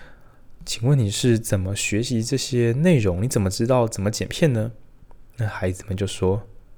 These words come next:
：“我上网学的。”这瞬间产生了一种禅宗意味，<laughs> 就是，那于是又有大人就问他说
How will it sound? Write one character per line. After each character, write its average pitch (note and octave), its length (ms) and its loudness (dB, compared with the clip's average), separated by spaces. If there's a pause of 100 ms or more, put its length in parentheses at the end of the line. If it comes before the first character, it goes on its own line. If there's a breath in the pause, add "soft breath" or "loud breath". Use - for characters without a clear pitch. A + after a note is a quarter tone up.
(200)
：“我 G2 100 0
上 G#2 240 -2
网 F#2 160 -4
学 - 280 -6
的。” - 100 -6 (1300 soft breath)
这 F3+ 120 8
瞬 D3 200 6
间 C3+ 160 6
产 F#2 260 4
生 A2+ 160 2
了 A#2 60 4
一 - 20 4
种 G#2 180 2
禅 G2 320 2
宗 A2 300 4
意 G#2 220 2
味， F#2+ 280 4 (140)
<laughs> - 120 -6
就 - 80 -12
是， - 140 -4 (600 loud breath)
那 B2+ 100 6
于 A2 160 6
是 E3+ 180 4
又 E3 120 10
有 A2 180 6
大 A#2 260 4
人 F#2 140 4
就 G#2 80 2
问 G#2+ 160 4
他 G#2 160 2
说 G2 280 2